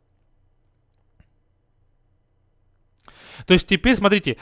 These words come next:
теперь если вы возьмёте танго и скушаете обычное дерево, оно не будет. А, подожди, всё правильно. Тан-, танго восстанавливал не от обычн-, нет, не от обычного дерева, да? Он восстанавливал от вардов.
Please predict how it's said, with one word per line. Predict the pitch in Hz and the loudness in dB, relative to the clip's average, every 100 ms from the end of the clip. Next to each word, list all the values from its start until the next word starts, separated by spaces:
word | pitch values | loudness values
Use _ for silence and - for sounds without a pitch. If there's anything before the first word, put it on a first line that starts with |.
| - | -14
теперь | - 170 220 | -6 -2 0
если | 196 - 190 | -2 -2 -2
вы | 196 | 2
возьмёте | 185 190 190 | 2 0 -2
танго | - 202 196 170 | 2 2 2 -2
и | |
скушаете | - 202 190 190 - 185 | 0 -2 0 -4 -6 -8
обычное | 170 135 131 247 - 269 226 | -6 -6 -2 -2 -4 -8 -6
дерево, | 143 156 135 113 113 - | -2 0 0 -2 -4 -4
оно | 143 165 | -4 -4
не | 190 | -4
будет. | 151 165 202 - _ _ _ _ _ _ | -4 -4 -4 -8 _ _ _ _ _ _
А, | 127 131 120 101 92 | -6 -4 -4 -6 -16
подожди, | - 113 120 117 | -20 -16 -14 -14
всё | - | -14
правильно. | 131 175 147 117 104 98 _ _ - _ | -10 -6 -6 -8 -14 -20 _ _ -20 _
Тан-, | - 170 185 160 | -2 -2 -2 -2
танго | 160 214 196 | 0 2 0
восстанавливал | 175 175 175 185 175 175 165 | -2 0 0 2 2 2 2
не | 160 | -2
от | 160 | -2
обычн-, | 160 175 180 147 | -2 -2 -4 -8
нет, | 135 139 156 165 _ _ | -10 -4 -2 -2 _ _
не | 165 147 160 | -12 -6 -4
от | 160 151 165 | -2 -2 -4
обычного | 143 208 - 127 110 | -10 -14 -14 -20 -18
дерева, | 117 110 104 101 | -16 -16 -16 -18
да? | 98 110 135 151 _ _ _ _ _ _ _ _ _ - | -18 -14 -14 -14 _ _ _ _ _ _ _ _ _ -10
Он | 156 175 | -6 -4
восстанавливал | 170 170 175 175 170 165 160 | -4 -2 0 0 0 0 0
от | 143 135 | -2 -2
вардов. | 143 143 143 117 | -4 0 0 -2